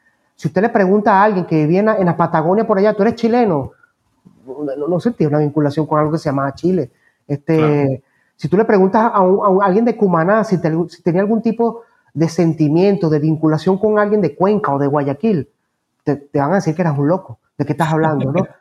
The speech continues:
Speaker 2: <laughs>
Speaker 1: Entonces, la, la, las naciones son creaciones modernas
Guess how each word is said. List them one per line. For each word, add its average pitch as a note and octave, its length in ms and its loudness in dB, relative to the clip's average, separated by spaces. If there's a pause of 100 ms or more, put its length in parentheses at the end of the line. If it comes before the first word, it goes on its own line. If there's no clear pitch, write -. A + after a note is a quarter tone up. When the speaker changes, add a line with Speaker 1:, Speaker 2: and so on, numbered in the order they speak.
Speaker 2:
<laughs> - 240 -20
Speaker 1:
Entonces, F#3 400 0 (340)
la, F#3+ 440 0
la, G#3 180 2
las G3+ 140 2
naciones G#3 360 0
son G#3+ 140 -2
creaciones A#3 480 0
modernas G3+ 760 2